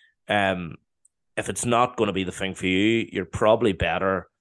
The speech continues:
to put that extra pressure on yourself and, you know, cut the, cut the safety lines and just go for it.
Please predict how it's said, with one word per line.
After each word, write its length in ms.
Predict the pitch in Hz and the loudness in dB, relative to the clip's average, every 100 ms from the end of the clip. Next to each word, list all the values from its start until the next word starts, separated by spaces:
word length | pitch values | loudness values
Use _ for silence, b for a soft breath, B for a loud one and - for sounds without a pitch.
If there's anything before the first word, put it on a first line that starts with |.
| _ _ _ _ - | _ _ _ _ -10
to 60 | |
put 260 | - 113 113 | -2 -2 0
that 140 | 104 | 0
extra 300 | 90 90 104 | 0 -2 -6
pressure 380 | - 87 87 120 | -2 -2 -2 -2
on 60 | 110 | -4
yourself 440 | 104 110 107 104 - | 0 2 0 -2 -8
and, 520 | 95 87 90 87 82 - - _ _ - | -8 -6 -6 -8 -12 -18 -20 _ _ -8
you 60 | |
know, 300 | 92 85 - _ _ _ _ _ _ _ _ _ _ _ - | -6 -4 -8 _ _ _ _ _ _ _ _ _ _ _ -4
cut 200 | 87 - - | -4 -4 -4
the, 400 | 95 85 76 69 _ _ _ _ | -2 -2 -6 -10 _ _ _ _
cut 240 | - 87 - | -6 -6 -4
the 340 | 92 87 80 | -2 -2 -4
safety 420 | 82 92 82 117 | -4 -6 -2 0
lines 400 | 110 117 123 - - _ _ _ _ - | 0 0 -2 -6 -16 _ _ _ _ -16
and 100 | 85 | -12
just 140 | 82 | -10
go 200 | - 87 | -4 -6
for 180 | 76 117 | -2 -4
it. 100 | 123 | -4